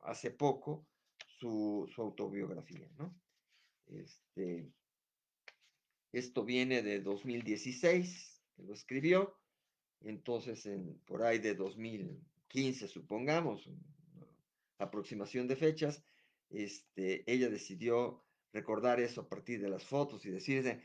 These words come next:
además juega mucho con la primera y la tercera persona para referirse a ella misma, o sea, a veces dice,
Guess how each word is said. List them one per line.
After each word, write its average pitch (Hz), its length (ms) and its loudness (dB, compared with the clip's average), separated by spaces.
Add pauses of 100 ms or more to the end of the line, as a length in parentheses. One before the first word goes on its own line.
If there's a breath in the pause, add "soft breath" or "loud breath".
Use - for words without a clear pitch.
(720 loud breath)
además 123 420 2 (120)
juega 143 200 4
mucho 143 320 -2
con 104 160 0
la 107 140 2
primera 127 320 4
y 131 40 8
la 110 140 2
tercera 131 400 0
persona 123 460 -2
para 107 220 0
referirse 113 540 -4
a 104 80 2
ella 110 200 0
misma, 143 440 -2 (300 soft breath)
o 113 80 -4
sea, 127 140 4
a 123 40 6
veces 123 380 4
dice, 117 460 0